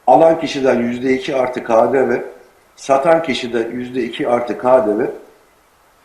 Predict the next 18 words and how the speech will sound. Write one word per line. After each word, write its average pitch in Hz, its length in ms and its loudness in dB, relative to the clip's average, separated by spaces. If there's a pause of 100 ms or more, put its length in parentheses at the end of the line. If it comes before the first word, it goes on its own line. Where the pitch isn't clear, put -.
toplamda 170 560 4
yüzde 165 400 -2
dört 175 240 2
artı 139 260 2
K 127 240 4
D 151 120 0
V'ye 196 100 8
geçemiyoruz 104 680 0
biz. - 260 -10 (1600)
Eğer 165 240 2
sözleşmede 156 880 -4 (100)
yüzde 131 360 -4
dördün 156 540 -2 (360)
üstünde 160 720 -2
bir 147 200 0
rakam 143 360 2
talep 139 300 0
edersek 139 540 0